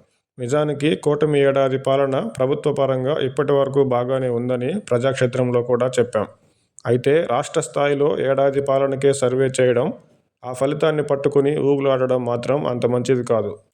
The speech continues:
ఇంకా ఖచ్చితంగా చెప్పాలంటే సంవత్సర కాలానికి ఏ ప్రభుత్వంపై అయినా ప్రజల్లో కాస్త అసహనం మొదలవుతుందేమో కానీ వ్యతిరేకత మొదలవదు. రెండు వేల ఇరవై నాలుగు ఎన్నికల్లో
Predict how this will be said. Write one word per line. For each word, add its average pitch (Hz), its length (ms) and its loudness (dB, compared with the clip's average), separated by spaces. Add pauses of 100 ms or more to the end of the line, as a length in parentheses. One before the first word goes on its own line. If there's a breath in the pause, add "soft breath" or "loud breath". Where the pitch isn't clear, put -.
ఇంకా 156 320 -2
ఖచ్చితంగా 160 720 -2
చెప్పాలంటే 139 600 0 (120)
సంవత్సర 139 480 0
కాలానికి 139 800 0
ఏ 127 140 4
ప్రభుత్వంపై 143 680 0
అయినా 127 280 2 (200)
ప్రజల్లో 135 440 0
కాస్త 127 400 -4
అసహనం 143 600 -2
మొదలవుతుందేమో 131 760 0
కానీ 127 400 -2 (100)
వ్యతిరేకత 131 500 2
మొదలవదు. 123 680 0 (360)
రెండు 139 240 0
వేల 151 180 2
ఇరవై 143 380 0
నాలుగు 139 340 0
ఎన్నికల్లో 139 640 0